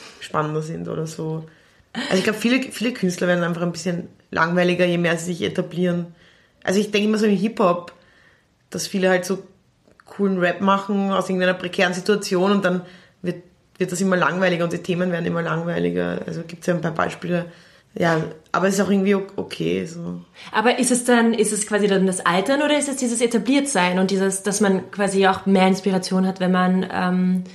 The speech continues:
Speaker 2: Problem-, mehr Probleme hat?
Speaker 1: Ja, ich glaube, es ist auch interessanter und es bietet mehr Identifikationspotenzial
Speaker 2: Mhm.
Speaker 1: auch.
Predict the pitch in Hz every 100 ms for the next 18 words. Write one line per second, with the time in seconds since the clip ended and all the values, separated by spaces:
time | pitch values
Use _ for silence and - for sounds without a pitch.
0 | - - _ - 185 185 196 208 196 180
1 | 202 240 180 175 - - - - - -
2 | - - _ - 220 269 262 233 247 240
3 | 269 247 240 240 185 247 262 254 254 240
4 | 214 226 208 208 220 220 208 208 226 226
5 | 214 - 196 240 - - _ _ _ 202
6 | 202 196 196 - 196 170 170 180 185 185
7 | 190 - - 170 175 180 185 -